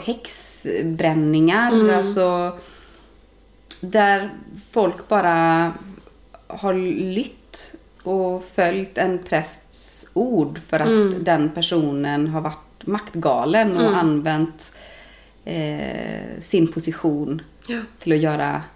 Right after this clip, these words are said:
Speaker 1: hemskheter,
Speaker 2: Mm.
Speaker 1: liksom, i Guds namn och så.
Speaker 2: Mm.
Speaker 1: Så det, det kändes liksom, allt är bara maktmissbruk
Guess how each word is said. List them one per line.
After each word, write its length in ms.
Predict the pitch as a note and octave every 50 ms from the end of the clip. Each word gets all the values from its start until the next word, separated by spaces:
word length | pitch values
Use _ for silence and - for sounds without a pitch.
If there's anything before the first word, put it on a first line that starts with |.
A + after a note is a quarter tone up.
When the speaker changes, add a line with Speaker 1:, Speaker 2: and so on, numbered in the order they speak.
| - - -
Speaker 1:
hemskheter, 920 | - - F#3+ D#3 C3+ - - - - - C#3 - - - - - A#3+ A#3
Speaker 2:
Mm. 200 | A#3 A#3 G#3+ G3
Speaker 1:
liksom, 260 | F#3+ G3 G#3 E3+ E3
i 80 | D3+ D3
Guds 360 | C#3+ D#3 D3 D3+ - - -
namn 400 | C#3+ A2 C#2+ - - D#2+ F2+ -
och 80 | - -
så. 120 | A#3+ G#3+
Speaker 2:
Mm. 140 | G3+ F#3+ G#3+ - - - - - - - - - - - - - - - - - - - - - - - - - - -
Speaker 1:
Så 200 | - - G#3 G3+
det, 320 | F3 G3+ G3+ G3+ G3+ F#3+ F#3
det 60 | G3
kändes 340 | F#3+ G#3+ G3 F#3+ F#3 F#3 -
liksom, 560 | F3+ E3+ - F3 E3 E3 D#3+ D#3+ E3 D#3+ -
allt 260 | - F#3+ F#3 F#3 - E3
är 40 | E3+
bara 380 | D#3+ D#3 D3 C#3 C#3 C#3 C#3+ - - - - - - - - - F3+ E3 - - - - - - -
maktmissbruk 1040 | - E3 - - - - C#3 D3+ - - - F#3 F3 C#3+ C#3+ - - - - -